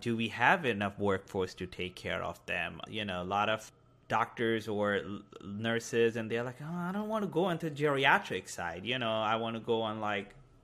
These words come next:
surgical side or other specialty side and, and not go on the geriatric route." But regardless, wherever you are going,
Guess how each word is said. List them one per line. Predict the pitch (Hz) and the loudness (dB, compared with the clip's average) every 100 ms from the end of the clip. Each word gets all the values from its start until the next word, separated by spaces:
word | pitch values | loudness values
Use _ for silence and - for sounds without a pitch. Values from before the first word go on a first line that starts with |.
| - - | -20 -20
surgical | - 185 190 135 - 101 | -4 2 2 0 -6 -8
side | - 85 85 78 | -6 -6 -6 -6
or | 78 98 101 - - - - | -4 0 0 -4 -10 -16 -4
other | 127 139 | 0 0
specialty | 139 - 160 - 196 156 110 101 | 2 4 4 8 8 8 4 -2
side | - 90 90 98 92 - | 0 2 2 0 -2 -2
and, | 110 107 104 | 0 0 -2
and | 110 113 | -2 0
not | 117 127 113 | 2 2 0
go | 147 | -4
on | 214 | -4
the | 113 | -4
geriatric | 101 104 90 90 92 - 85 - | -4 -2 0 0 -2 -6 -8 -6
route." | 90 90 87 | -4 -4 -4
But | 107 104 - | -2 -2 -2
regardless, | 117 107 139 156 156 - | -4 2 4 4 2 0
wherever | 120 147 147 | 4 4 4
you | 143 139 | 2 4
are | 135 | 4
going, | 113 139 151 120 | 2 0 0 -2